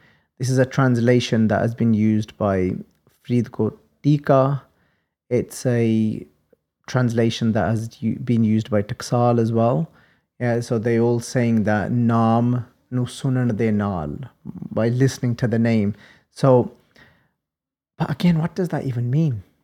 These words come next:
Like, listening, what does it mean to listen to the name? And the first step of listening to the name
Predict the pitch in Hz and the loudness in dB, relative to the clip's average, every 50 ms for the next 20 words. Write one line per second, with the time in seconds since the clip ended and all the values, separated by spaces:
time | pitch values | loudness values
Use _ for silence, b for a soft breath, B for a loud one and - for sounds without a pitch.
0 | _ _ _ _ _ _ _ _ _ _ _ _ - - - - - _ - - | _ _ _ _ _ _ _ _ _ _ _ _ -20 -20 -20 -20 -20 _ -20 -20
1 | _ _ _ - 117 131 135 - - - 135 123 - - 120 143 170 - 185 160 | _ _ _ -4 -2 -2 -2 -2 -2 -4 -4 -4 -4 -6 -6 -6 -2 -2 -2 0
2 | 175 175 - 135 131 139 147 147 135 - - 113 107 104 113 117 - - 117 110 | 0 0 0 0 0 2 2 2 0 0 0 0 0 2 0 0 0 -2 -4 -4
3 | - - 95 107 104 104 98 101 95 92 95 113 110 - _ _ _ _ _ _ | -4 -4 -4 -2 -2 -2 -2 -2 -4 -4 -6 -10 -12 -14 _ _ _ _ _ _
4 | _ _ _ _ _ _ _ _ _ _ _ _ _ _ _ _ _ _ _ _ | _ _ _ _ _ _ _ _ _ _ _ _ _ _ _ _ _ _ _ _
5 | _ - 139 143 139 127 - - - _ _ _ _ _ 147 135 139 - - - | _ 0 2 2 4 2 0 -6 -12 _ _ _ _ _ -4 -4 -4 -4 -4 4
6 | - 165 175 196 202 175 - - - - - - _ - 233 175 135 - - - | 6 8 8 8 6 4 2 -4 -8 -10 -10 -4 _ 2 2 2 2 -2 -8 -18
7 | - - - _ _ _ _ _ _ _ _ _ _ _ _ _ _ 131 131 127 | -20 -20 -20 _ _ _ _ _ _ _ _ _ _ _ _ _ _ 0 0 0
8 | 117 117 120 131 123 - - - 127 123 120 - 120 107 117 113 113 117 120 123 | 0 0 0 0 0 -2 -2 -2 -2 -2 0 -2 -2 0 2 2 2 2 4 4
9 | 120 117 | 2 2